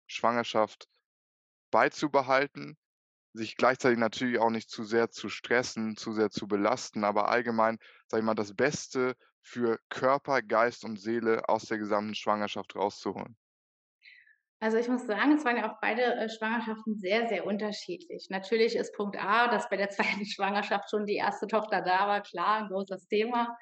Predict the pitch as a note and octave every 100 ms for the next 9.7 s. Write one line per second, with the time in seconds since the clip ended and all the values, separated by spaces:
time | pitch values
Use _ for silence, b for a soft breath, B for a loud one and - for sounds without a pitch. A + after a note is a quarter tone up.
0 | B B B _ _ - G3 G#3 F#3+ G3
1 | D#3+ A#3+ B3+ C4 - G3 B3+ B3 A3+ A3+
2 | - G3 F#3+ A3 A#3 G#3 G3+ E3+ G3+ -
3 | A#3 A#3 A#3 G3 A3 A3+ A#3 A3 G#3+ F#3+
4 | F#3+ F#3+ G3 D4 C4+ B3+ B3 G#3 G#3 G3
5 | G3+ G3+ - G3 F#3+ F3 G#3+ G3+ G#3+ -
6 | A3+ A3 G3+ G3 F#3+ - - - G3 A3
7 | D4 F#4 - - B B B B _ -
8 | G#3 C#4 C#4 C#4 A#3+ A#3+ A#3 A#3+ B3 B3+
9 | A#3+ A3 G3+ G3 G3+ G3+